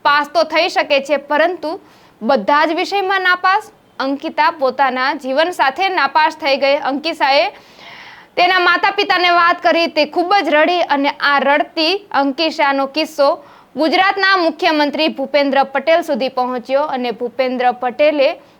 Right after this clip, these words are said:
ગુજરાત શિક્ષણ મંત્રી પ્રફુલ્લ પાનસેરિયાને વાત કરી અને આ દીકરીને ન્યાય અપાવવા માટે તાત્કાલિક ધોરણે કાર્યવાહી કરવામાં આવે તેવી પણ વાત કરી. ગુજરાત રાજ્યના શિક્ષણ મંત્રી પ્રફુલ્લ પાનસેરિયા કાર્યવાહી હાથ ધરે છે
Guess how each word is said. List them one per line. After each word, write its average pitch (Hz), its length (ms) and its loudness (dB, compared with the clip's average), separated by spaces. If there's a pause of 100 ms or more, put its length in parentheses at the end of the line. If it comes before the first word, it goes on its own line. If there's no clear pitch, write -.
ગુજરાત 349 500 2
શિક્ષણ 302 440 0
મંત્રી 277 420 0
પ્રફુલ્લ 285 380 0
પાનસેરિયાને 302 720 2
વાત 269 320 0
કરી 285 260 2
અને 247 220 -2
આ 233 140 0
દીકરીને 262 640 -2
ન્યાય 240 320 -2
અપાવવા 254 520 0
માટે 233 480 0 (840)
તાત્કાલિક 370 600 2
ધોરણે 370 520 4
કાર્યવાહી 320 640 2
કરવામાં 294 540 2
આવે 262 200 4
તેવી 277 260 2
પણ 302 220 -2
વાત 262 300 0
કરી. 277 240 0
ગુજરાત 277 480 0
રાજ્યના 269 480 0
શિક્ષણ 349 420 -4
મંત્રી 294 260 0
પ્રફુલ્લ 285 360 -2
પાનસેરિયા 277 600 0
કાર્યવાહી 254 680 0
હાથ 262 320 -2
ધરે 262 320 2
છે 277 320 -2